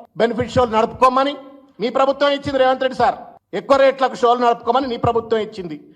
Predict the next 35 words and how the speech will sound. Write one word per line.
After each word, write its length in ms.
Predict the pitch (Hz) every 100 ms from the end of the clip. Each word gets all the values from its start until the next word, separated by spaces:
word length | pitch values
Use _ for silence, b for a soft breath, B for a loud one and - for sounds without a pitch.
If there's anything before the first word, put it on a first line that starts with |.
| b 185
మళ్ళీ 120 | 214
ఇప్పుడు 160 | 226 -
చిలక 140 | 226
పలుకులు 360 | 233 247 247 247
పలుకుతున్నావు, 540 | 226 226 233 208 190 B B B
"నేను 160 | 220 220
ఒక్క 220 | 214 254
బెనిఫిట్ 360 | 240 226 220 -
షో 140 | 240
నడపనీయమని" 540 | 214 214 220 214 202 196
చెప్పారు. 200 | 185 185
మరి 140 | 180
ఇది 140 | 190
ఎందుకు 180 | 220 226
పర్మిషన్ 340 | 226 214 190 190
ఇచ్చినావో 340 | - 202 - B B
దయచేసి 280 | 185 196 180
అది 80 | 185
కూడా 140 | 196
సమాధానం 360 | 190 180 175 160
చెప్పాలా. 340 | 160 156 143 B B B 147
నువ్వే 260 | 196 294
పర్మిషన్ 480 | 320 285 285 285 262
ఇస్తావు, 280 | 240 247 240
లాస్ట్లో 360 | 220 226 262 226
నువ్వే 220 | 220 226
రాస్తావు, 420 | 208 - 196 190 - b b b 214
"All 240 | 311 311
the 100 | 311
collectors 460 | 277 285 294 285 277
and 120 | 247
district 260 | 254 294 233
magistrates 520 | 262 254 262 269 262
and 40 | 220
licensing 560 | 208 247 277 277 277